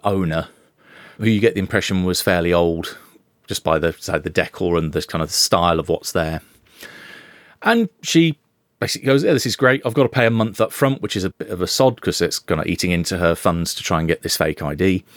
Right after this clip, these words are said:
And then you see little snippets of her life, like working in a sweatshop, getting berated by the boss, making friends with a, uh, with a girl. I think she mentioned she's from Haiti, her friend that also works alongside her.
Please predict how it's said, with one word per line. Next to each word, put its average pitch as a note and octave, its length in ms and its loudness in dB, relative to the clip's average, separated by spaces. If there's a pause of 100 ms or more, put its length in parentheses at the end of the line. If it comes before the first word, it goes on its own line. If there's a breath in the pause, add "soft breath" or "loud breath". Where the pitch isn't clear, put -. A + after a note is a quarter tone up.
(640 loud breath)
And G#3 200 4
then G3+ 120 4
you G#3 80 4
see F#3+ 220 4
little D3 400 4
snippets - 420 -2
of G2 60 -2
her G2+ 140 4
life, F2 400 2
like E2 140 0
working F#2 340 0
in F2 80 0
a F2 40 -4
sweatshop, - 680 0 (420 loud breath)
getting G2 200 -2
berated E2+ 440 0
by E2 200 0
the E2 80 -2
boss, - 560 -2 (420)
making F#2 320 0
friends E2+ 420 0
with E2+ 200 2
a, D#2+ 300 0 (720 loud breath)
uh, F2 80 2
with F2 100 2
a F#2 60 2
girl. G2+ 140 4
I - 20 2
think F#3 180 2
she - 120 -2
mentioned A#2 300 2
she's G2+ 240 0
from F#2 200 0
Haiti, F#2 500 -2 (600)
her F2+ 120 2
friend E2+ 500 0 (640 loud breath)
that F2 120 0
also E2 300 0
works E2 260 0
alongside D#2+ 480 0
her. D#2+ 120 -2